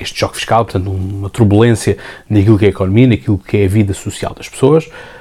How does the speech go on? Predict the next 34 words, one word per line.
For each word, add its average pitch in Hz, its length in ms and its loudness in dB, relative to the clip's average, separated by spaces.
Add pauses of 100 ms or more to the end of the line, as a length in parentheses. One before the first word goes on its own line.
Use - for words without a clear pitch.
(720)
Todavia, 226 440 2
como 143 280 -2
já 139 160 2
muitos, 139 560 2 (100)
eh, 107 260 4
liberais 110 400 2
vieram 113 180 2
aqui - 140 -2
ao 104 80 0
podcast, - 760 -6
eh, 110 200 0
dizer 127 300 2
que - 60 -10
são 156 300 0 (100)
dores 147 420 2
de - 80 -14
crescimento. 147 680 -2
Portanto, - 320 0 (600)
pode 143 260 2
doer 127 340 4 (200)
um 113 80 0
bocadinho 104 320 2
no 151 60 6
início, 202 220 2
portanto, 107 200 2
haver 104 180 4
aqui 101 160 0
uma 107 140 4
recalibragem 139 840 2 (320)
e 120 60 2
tudo 123 100 6
mais, 147 340 0
mas 160 400 4 (380)
como 139 340 0